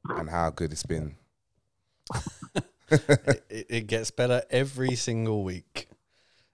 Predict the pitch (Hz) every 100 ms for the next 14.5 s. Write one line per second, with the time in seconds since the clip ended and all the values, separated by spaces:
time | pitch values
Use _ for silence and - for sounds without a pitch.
0 | _ 110 - 202 190 151 - - 123 120
1 | 113 110 104 _ _ _ _ _ - -
2 | _ _ _ _ - - 101 - 160 156
3 | 104 - - 101 95 - 110 98 95 98
4 | - 151 - - - 73 104 101 - -
5 | 98 - 110 - 131 113 101 95 _ _
6 | _ _ _ _ _ _ _ 202 - -
7 | 147 131 113 - 123 - 113 107 104 123
8 | 95 - 107 123 127 123 139 143 - 92
9 | 90 87 87 - _ _ _ 101 107 113
10 | 113 156 123 107 110 113 95 92 95 98
11 | - 110 98 101 92 - _ _ _ _
12 | - 101 101 98 104 110 - 107 101 -
13 | 98 98 95 92 104 - 90 87 85 87
14 | 90 90 85 -